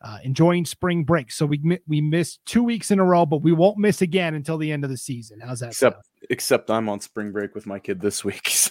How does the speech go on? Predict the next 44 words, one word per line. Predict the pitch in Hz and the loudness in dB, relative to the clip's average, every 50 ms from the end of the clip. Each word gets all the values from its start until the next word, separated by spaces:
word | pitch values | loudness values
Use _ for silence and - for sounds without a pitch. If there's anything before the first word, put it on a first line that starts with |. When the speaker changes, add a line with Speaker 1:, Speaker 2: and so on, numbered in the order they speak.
| - - | -2 0
Speaker 2:
So, | 175 160 - - 190 - - - 208 - - _ - - _ _ _ _ - | 0 0 2 2 2 2 2 0 -2 -2 -4 _ -12 -12 _ _ _ _ -2
yeah. | 110 110 - - - - - - - - | 0 0 0 0 -4 -14 -20 -20 -16 -6
Speaker 1:
Oh, | - 170 175 175 180 185 185 180 180 170 | -2 2 4 6 6 6 6 6 6 6
you're | 165 170 180 196 202 | 6 6 6 6 6
a | 180 | 6
week, | 180 190 208 - - - _ - | 4 2 2 0 -4 -12 _ -10
uh, | 160 175 180 - 131 | -6 -2 2 4 6
Speaker 2:
We're, | 143 151 | 8 8
Speaker 1:
I | 143 - - - 254 | 6 6 2 0 4
Speaker 2:
Coeur | 208 156 147 | 6 6 8
Speaker 1:
always | 135 | 8
Speaker 2:
d'Alene's | 135 139 139 127 123 | 6 4 4 2 0
a | |
Speaker 1:
forget | 120 123 123 | 0 2 2
Speaker 2:
week | 110 - | 2 2
after, | 107 110 117 120 - - 95 90 | 4 4 4 2 2 -2 -6 -4
yeah, | 98 101 104 98 98 98 - _ _ _ _ _ | -2 0 0 0 0 -2 -6 _ _ _ _ _
after | 101 107 107 - 101 98 | -12 -12 -10 -10 -10 -10
the | 95 95 | -10 -8
rest | 95 95 95 - 95 | -10 -10 -12 -14 -18
of | 95 | -20
the | - | -16
state, | - - 95 98 95 - _ _ _ | -14 -12 -12 -10 -12 -14 _ _ _
so. | - - - - | -20 -16 -14 -12
Speaker 1:
I | 147 147 | -12 -12
always | 147 151 156 156 156 147 - | -10 -10 -8 -8 -8 -8 -10
forget | - 151 143 131 131 117 | -12 -14 -14 -12 -14 -14
about | 117 107 - 107 107 - - | -14 -16 -18 -20 -20 -20 -20
that. | 113 107 104 98 _ _ - | -20 -20 -20 -20 _ _ -18
Well, | 127 127 127 131 131 - _ _ _ _ | -16 -14 -14 -16 -16 -18 _ _ _ _
too | - 214 | -4 -4
bad. | 180 139 120 110 107 - - | -4 -4 -6 -10 -16 -18 -16
Speaker 2:
'Cause | - 120 | -8 -2
we | 127 151 | 0 2
don't | 156 170 - 220 - | 2 2 2 0 -6
start | - _ - 127 131 127 120 | -10 _ 2 4 4 4 2
until | 117 - - - 110 104 104 98 | 0 -4 -4 -2 -2 0 0 0
after | 104 104 104 - - - 104 101 98 95 92 95 - _ - | 0 -2 -4 -6 -8 -6 -6 -4 -4 -6 -6 -8 -12 _ -14
Labor | - 98 101 98 92 92 87 | -10 -8 -6 -6 -4 -6 -6
Day, | 90 87 92 98 - _ _ - | -6 -6 -6 -8 -12 _ _ -18
so, | - - 104 98 95 92 90 _ _ _ _ _ _ _ _ _ | -14 -10 -10 -8 -10 -10 -14 _ _ _ _ _ _ _ _ _
Speaker 1:
Yeah. | - - 95 87 85 123 - _ _ _ _ _ _ _ _ - | -14 -10 -10 -10 -10 -12 -18 _ _ _ _ _ _ _ _ -18
Speaker 2:
yeah. | 127 131 127 | -16 -14 -14
Speaker 1:
Okay. | - - - - | -16 -18 -20 -20